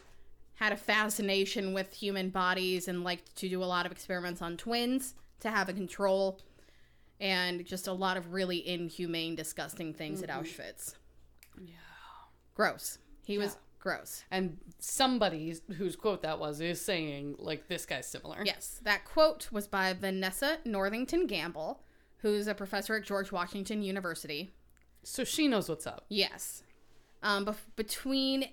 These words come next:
Speaker 1: eighteen forty-six and eighteen forty-nine, Sims operated on at least ten enslaved women without anesthesia, um, we only know three of their names.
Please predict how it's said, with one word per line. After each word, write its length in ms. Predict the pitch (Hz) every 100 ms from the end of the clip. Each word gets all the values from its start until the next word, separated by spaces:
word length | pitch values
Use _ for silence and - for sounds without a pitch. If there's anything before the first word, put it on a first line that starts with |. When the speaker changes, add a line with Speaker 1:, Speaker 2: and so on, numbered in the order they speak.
| 220
Speaker 1:
eighteen 380 | 220 - 330
forty-six 560 | 349 254 240 233 233 220
and 80 | 208
eighteen 300 | 190 190 202
forty-nine, 600 | 202 196 185 175 175 180
Sims 360 | - 233 233 240
operated 480 | 214 214 214 208
on 140 | 185 180
at 160 | -
least 400 | 185 190 214 -
ten 200 | - 220 214
enslaved 380 | 214 196 190
women 280 | 190 185 185
without 240 | 180 175 175
anesthesia, 760 | 180 185 180 170 175 165 165 - - - - - - -
um, 180 | 202 196
we 140 | 202
only 280 | 180 208 233
know 440 | 226 208 202 196 202
three 640 | - - - 196 196 202 220
of 160 | 208 214
their 120 | 226
names. 600 | 202 180 180 226 269 -